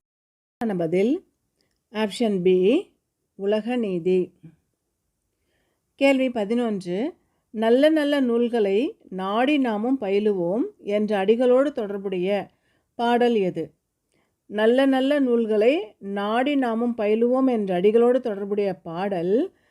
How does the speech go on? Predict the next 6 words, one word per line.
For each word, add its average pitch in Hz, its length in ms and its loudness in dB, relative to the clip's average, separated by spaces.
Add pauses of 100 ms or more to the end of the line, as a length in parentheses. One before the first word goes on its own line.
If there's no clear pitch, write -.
(280)
பதினொன்றுக்கான 220 720 -2
பதில் 208 580 0 (380)
ஆப்ஷன் 190 520 -8
பி 202 460 2 (340)
நாடி 180 760 -4 (160)
பயில்வோம். 165 720 -6